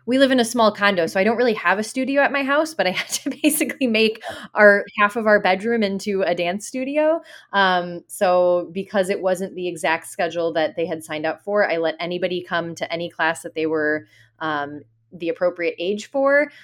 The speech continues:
Um, I invited some non-dance families to join us, um, in classes,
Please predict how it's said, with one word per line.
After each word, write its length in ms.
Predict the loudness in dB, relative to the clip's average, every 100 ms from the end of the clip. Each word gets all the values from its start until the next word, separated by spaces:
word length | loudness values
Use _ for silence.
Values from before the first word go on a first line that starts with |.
| -12
Um, 480 | -4 -2 -2 -4 -8 -4
I 380 | 0 0 -2 -4
invited 540 | -6 -2 0 2 0
some 500 | -2 -4 -4 -8 -6
non-dance 1120 | 0 2 2 -2 -6 -8 _ _ -6 -4 -4 -4
families 560 | -4 -2 -2 -4 -6 -8
to 120 | -10
join 320 | -4 -2 0
us, 380 | 0 0 -4 -6 -2
um, 500 | 0 0 -2 -6 -8
in 160 | -8 -6
classes, 800 | 2 2 2 0 0 2 0